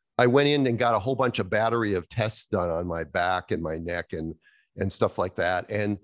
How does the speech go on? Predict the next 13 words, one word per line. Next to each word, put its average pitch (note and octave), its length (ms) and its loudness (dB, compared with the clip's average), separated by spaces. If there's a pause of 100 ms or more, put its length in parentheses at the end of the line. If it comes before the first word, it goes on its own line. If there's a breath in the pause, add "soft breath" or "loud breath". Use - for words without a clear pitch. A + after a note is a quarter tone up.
(440)
it's C#3+ 160 2
been, D#3 460 4
it's B2+ 180 0
been, B2+ 380 2
um, G2 680 -2 (280)
ten D#3 220 6
days C3+ 300 4
since A2+ 160 -2
I G#2 80 2
had G#2 120 0
those G2 220 -2
tests A2 280 -2
done. C3+ 340 2